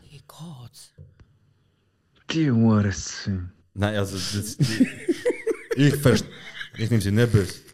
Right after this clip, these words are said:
Speaker 1: Ja, und dann hat er gesagt, "Geh, mach Stand-up-Comedy."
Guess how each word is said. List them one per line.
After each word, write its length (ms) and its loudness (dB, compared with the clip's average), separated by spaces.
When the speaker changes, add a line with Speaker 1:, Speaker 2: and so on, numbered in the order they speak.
Speaker 1:
Ja, 180 -4
und 100 -8
dann 120 -6
hat 100 -12
er 80 -12
gesagt, 320 -8
"Geh, 200 -4
mach 200 -8
Stand-up-Comedy." 800 -12